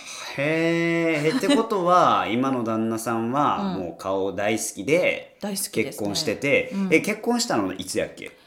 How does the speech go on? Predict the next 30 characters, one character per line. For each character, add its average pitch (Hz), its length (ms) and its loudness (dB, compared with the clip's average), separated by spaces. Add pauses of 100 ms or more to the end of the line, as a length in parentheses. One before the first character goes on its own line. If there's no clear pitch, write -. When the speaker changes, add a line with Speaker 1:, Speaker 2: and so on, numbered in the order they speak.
(180)
Speaker 2:
結 - 120 -20
婚 381 180 -6
し - 140 -6
た 370 100 -8
の 359 240 -6
は、 349 260 2
え 220 720 -4
ー、 - 0 -
二 214 180 -8
千 220 400 -10
二 202 180 -6
十 175 220 -10
二 165 220 -10
年、 147 260 -14
三 190 400 -6
年 175 280 -6
前。 151 180 -8
Speaker 1:
あ、 113 160 0
三 131 180 -2
年 127 160 2
前 113 140 0
か。 - 260 -10 (580)
で、 - 420 -4
付 - 240 -6
き 185 60 4
合 180 60 6
っ 180 120 -6
た 107 100 -2
の 87 100 -4
が？ 101 220 -6